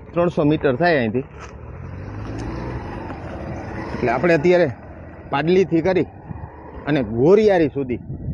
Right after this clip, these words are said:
નાગેશ્વર ટચ છે ગોરિયારી, ગોરિયારી સુધીનો જે રોડ છે એ રોડની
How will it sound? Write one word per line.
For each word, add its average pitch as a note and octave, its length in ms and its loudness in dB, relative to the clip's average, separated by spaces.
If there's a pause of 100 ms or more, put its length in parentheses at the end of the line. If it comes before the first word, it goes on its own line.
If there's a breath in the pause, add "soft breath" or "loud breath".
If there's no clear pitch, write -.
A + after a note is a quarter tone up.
(200)
નાગેશ્વર E3 540 0 (680)
ટચ E3+ 280 -2
છે C3+ 120 0
ગોરિયારી, B2 500 4 (3250)
ગોરિયારી D3+ 380 4
સુધીનો D3+ 400 2
જે C#3+ 140 4
રોડ C#3 280 4
છે D#3 260 2 (720)
એ B2 100 4
રોડની D3 560 4